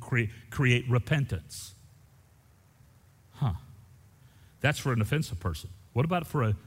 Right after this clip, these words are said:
a divisive person? Someone who causes division. If people are causing division among you, this is Titus three ten and eleven. Causing division among you.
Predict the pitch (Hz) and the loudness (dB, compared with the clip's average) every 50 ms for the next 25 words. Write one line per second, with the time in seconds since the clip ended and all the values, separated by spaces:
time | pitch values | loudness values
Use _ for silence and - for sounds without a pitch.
0 | - - - - - - - _ - - 110 107 101 104 101 92 110 110 131 135 | -20 -20 -20 -20 -20 -20 -20 _ -6 0 2 2 4 4 2 4 4 4 4 4
1 | - - - 92 82 - - 87 80 - - 76 69 - - - - - - - | 2 0 -2 -2 -2 -2 -4 -6 -6 -6 -8 -10 -12 -14 -16 -20 -20 -20 -20 -20
2 | - - - - - - 151 156 160 151 139 123 - - 139 139 131 113 117 113 | -20 -20 -20 -8 -2 0 2 2 4 2 2 2 2 2 2 2 4 4 2 2
3 | 101 101 98 104 107 98 107 113 110 98 - - 76 - - - - - - - | 2 2 2 2 2 4 4 4 4 2 2 -2 -6 -10 -10 -14 -18 -20 -20 -20
4 | - - - - - - - _ - - - - - - - - - - - - | -20 -20 -20 -20 -20 -20 -20 _ -20 -20 -20 -20 -20 -20 -20 -20 -20 -20 -16 -6
5 | - 127 123 - - 220 240 214 - 202 165 135 - - - 170 175 170 139 135 | -4 -2 -2 0 4 4 4 4 4 4 2 2 2 0 2 2 4 4 4 4
6 | 123 113 110 110 156 190 165 - 110 110 107 101 101 107 139 180 - - 117 - | 4 4 4 4 4 4 4 4 4 4 6 6 6 4 4 2 0 -4 -4 0
7 | - 143 135 120 110 - - - 123 117 110 - 127 120 110 98 95 95 98 107 | 0 2 2 2 0 -2 -2 -2 -2 -2 0 0 0 2 2 2 2 2 2 2
8 | 101 87 78 71 - - - - - - - - - - - - - - - - | 2 0 -2 -6 -10 -14 -18 -20 -20 -20 -20 -20 -20 -20 -20 -20 -20 -20 -20 -20
9 | - - - - - - _ _ _ _ - - - 165 170 160 131 131 113 110 | -20 -20 -20 -20 -20 -20 _ _ _ _ -4 2 4 4 4 4 4 2 2 4
10 | 107 143 165 156 117 110 113 120 131 139 143 117 90 90 87 82 85 | 4 4 4 4 4 4 4 6 6 6 4 4 2 2 0 0 0